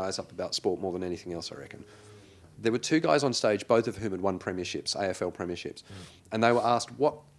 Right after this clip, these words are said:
Speaker 1: what set those teams apart from any other team that you played in that didn't win a premiership. And both of them said the same thing,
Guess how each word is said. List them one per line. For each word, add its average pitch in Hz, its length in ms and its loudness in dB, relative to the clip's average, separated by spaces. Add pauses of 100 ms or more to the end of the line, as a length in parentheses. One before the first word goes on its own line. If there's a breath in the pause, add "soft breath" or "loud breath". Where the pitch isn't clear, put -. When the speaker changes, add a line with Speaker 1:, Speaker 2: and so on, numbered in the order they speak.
Speaker 1:
what 135 300 4
set - 340 4
those 117 300 0
teams 95 560 -4
apart 104 400 2
from 95 160 -6
any 92 220 -4
other 90 180 -4
team 82 300 -6
that 87 160 -8
you 92 80 -10
played 78 240 -8
in 82 100 -6
that 85 120 -6
didn't 95 200 -8
win 85 140 -6
a - 20 -10
premiership. - 480 -12
And - 140 -18
both 131 200 6
of 127 100 -2
them 117 100 -2
said 101 180 -2
the 101 60 -6
same 92 200 -2
thing, 92 280 -6